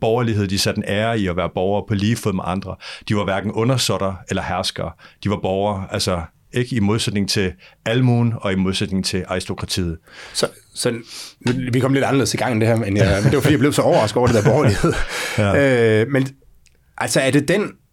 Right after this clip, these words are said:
Speaker 2: følelse, man godt kan have nogle gange, hvis man... Øh, altså kommer, jeg, jeg, har jo, jeg er jo økonom og har en ganske fin indkomst, men hvis jeg så kommer ned i, øh, en butik, og der står en eller anden, øh, som sikkert tjener meget mindre end mig, øh, men alligevel så har jeg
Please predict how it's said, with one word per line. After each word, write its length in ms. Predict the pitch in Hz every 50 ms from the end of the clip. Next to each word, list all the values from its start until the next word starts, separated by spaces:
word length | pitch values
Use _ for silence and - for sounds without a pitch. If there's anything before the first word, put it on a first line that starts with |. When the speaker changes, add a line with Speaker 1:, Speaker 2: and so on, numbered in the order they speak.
| - -
Speaker 2:
følelse, 440 | - - 147 151 190 190 - - 143
man 140 | 131 123 113
godt 160 | 135 143 147
kan 140 | - 143 113
have 160 | 107 143 156
nogle 180 | 170 147 131 123
gange, 120 | 113 123
hvis 180 | 131 127 - -
man... 180 | 131 110 107 107
Øh, 640 | 101 98 92 92 92 90 90 92 90 92 90 90 - - - _ _ _ - - - - - - - - - -
altså 160 | 113 104 101
kommer, 220 | - 135 131 113
jeg, 120 | 110 123 - 123 147 -
jeg, 80 | 127 123
har 60 | 147
jo, 60 | 117 127
jeg 40 | 143
er 40 | 139
jo 40 |
økonom 260 | 110 95 - 120 120 107
og 60 | 92
har 80 | 117
en 100 | 113 101
ganske 300 | 98 98 123 - - -
fin 220 | 104 - 143 123 101
indkomst, 380 | 104 107 113 117 113 - -
men 60 | 123 117
hvis 120 | 104 98
jeg 60 | 120
så 60 | 123
kommer 220 | - 165 156 135 143
ned 100 | 151 123
i, 180 | 113 104 90 107 104 - -
øh, 380 | - - 90 87 87 87 87 87 - - _ _ _ _ _ _ _ -
en 60 | - 87
butik, 280 | - - 226 214 - - - - - -
og 60 | - 139
der 60 | -
står 180 | - 147 131
en 40 | 113
eller 140 | 107 113 113
anden, 160 | 110 117 113
øh, 360 | 101 98 92 90 90 90 87 92 - - _ _ _ _ _ - - - - - -
som 160 | - - 123 107
sikkert 260 | - 156 151 156 147
tjener 200 | - 135 123 101
meget 160 | 98 101 113
mindre 160 | 110 113 120
end 40 | 101
mig, 160 | 90 85 92 113 - - - -
øh, 480 | - 131 120 107 101 101 101 98 98 104
men 120 | 110 117
alligevel 380 | 120 117 139 185 190 165 147 135
så 120 | - 156
har 180 | 143 - 160 135
jeg 380 | 113 107 104 101 98 98 104